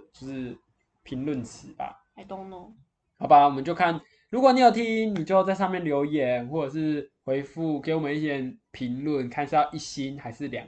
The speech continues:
Speaker 1: 星，就可能说一下说我们录音设备太烂之类的，然后
Speaker 2: 或者是说我们永远都控制不了自己的音量，<laughs> 还有语速。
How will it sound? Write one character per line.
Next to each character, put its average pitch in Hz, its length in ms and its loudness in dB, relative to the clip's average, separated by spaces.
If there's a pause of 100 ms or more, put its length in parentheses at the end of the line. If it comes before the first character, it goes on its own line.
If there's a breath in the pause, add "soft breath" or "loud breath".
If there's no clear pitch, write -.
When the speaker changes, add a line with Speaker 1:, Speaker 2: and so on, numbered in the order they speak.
Speaker 1:
星， 120 360 -10
就 143 100 -10
可 139 140 -10
能 110 180 -8 (400 loud breath)
说 135 240 -4
一 131 60 -2
下 139 160 4
说 139 120 -4
我 135 60 -2
们 120 140 -6
录 131 120 -4
音 131 80 -4
设 127 120 -4
备 123 100 -4
太 120 180 -4
烂 110 220 0
之 113 140 -18
类 110 180 -8
的， 82 140 -18 (160)
然 - 100 -8
后 254 160 6
Speaker 2:
或 226 80 6
者 - 60 2
是 247 80 0
说 254 140 8
我 214 100 10
们 196 120 -2
永 208 80 0
远 214 140 -2
都 214 140 2
控 220 200 -2
制 214 120 -6
不 208 40 -2
了 185 140 -2
自 - 100 -12
己 202 60 -8
的 180 140 -14
音 170 180 -20
量， 180 240 -14 (200)
<laughs> 508 200 -8
还 254 260 10
有 285 60 2
语 214 160 -4
速。 208 340 -6